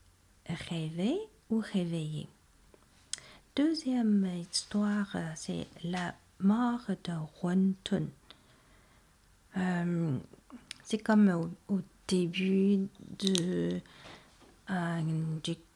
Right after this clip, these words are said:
cosmos, tout était, euh, mélangé. Ça, Wen Tun, ça veut dire mélangé, vague. Euh, c-,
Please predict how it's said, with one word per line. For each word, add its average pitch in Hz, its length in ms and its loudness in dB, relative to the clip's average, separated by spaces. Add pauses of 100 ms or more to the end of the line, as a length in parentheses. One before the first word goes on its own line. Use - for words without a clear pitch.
(180)
cosmos, 202 840 0 (240)
tout 226 300 0
était, 190 440 0
euh, 170 220 -2
mélangé. 165 840 -2 (180)
Ça, - 140 -8 (500)
Wen 185 220 4
Tun, 190 180 2
ça 170 160 -4
veut 165 100 -6
dire 160 240 -6
mélangé, 165 800 -2
vague. 170 560 -4 (1300)
Euh, 185 540 2 (1000)
c-, - 260 -14